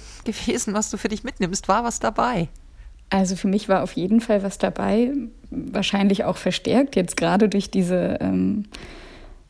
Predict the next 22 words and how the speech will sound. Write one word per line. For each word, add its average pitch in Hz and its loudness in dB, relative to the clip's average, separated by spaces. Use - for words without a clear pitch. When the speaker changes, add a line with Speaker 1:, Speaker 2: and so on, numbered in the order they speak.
Speaker 2:
ganze 190 2
Audiogeschichte 196 2
zu 202 2
Pandemiezeiten, 190 4
doch - 0
die 185 2
Stimme 262 8
zu 233 4
beachten 220 2
und 190 2
die 175 0
Wirkung 208 4
der 190 2
Stimme 196 2
und 180 0
das - -2
Aussprechen 196 2
der 185 4
Satzzeichen 180 0
fand 190 0
ich - -4
sehr, 196 2